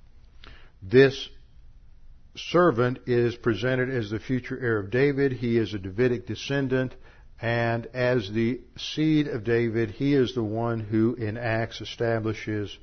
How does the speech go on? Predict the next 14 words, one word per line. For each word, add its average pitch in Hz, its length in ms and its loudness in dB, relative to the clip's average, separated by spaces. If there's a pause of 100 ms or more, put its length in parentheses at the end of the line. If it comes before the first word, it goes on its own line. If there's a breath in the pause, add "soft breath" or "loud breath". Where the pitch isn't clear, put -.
(440 soft breath)
uh, 101 220 -6 (160)
this, 101 400 -4 (800 soft breath)
uh, 101 120 -12 (120)
covenant. 110 460 2 (560 soft breath)
This 123 260 4
connects 127 480 2
him. 143 400 0 (480 soft breath)
This 110 160 -2
terminology 127 800 2
is 131 120 2
parallel 120 540 2
to 131 140 -2
the 101 120 -2
covenant, 113 420 -2